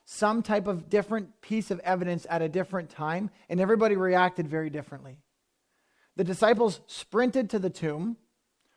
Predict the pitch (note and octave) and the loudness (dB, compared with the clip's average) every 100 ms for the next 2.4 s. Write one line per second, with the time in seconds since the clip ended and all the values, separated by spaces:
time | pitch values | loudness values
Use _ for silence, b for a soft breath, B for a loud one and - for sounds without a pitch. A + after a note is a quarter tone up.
0 | _ D3 F#3 A#3 - G#3 F#3+ F3 - D3+ | _ 0 2 2 4 4 4 2 0 2
1 | E3 F3+ D3+ G3 A#3+ A#3+ G3+ F3+ E3+ E3 | 2 0 0 2 4 2 0 0 0 0
2 | E3 D3+ D3+ F#3 | 0 0 -6 -8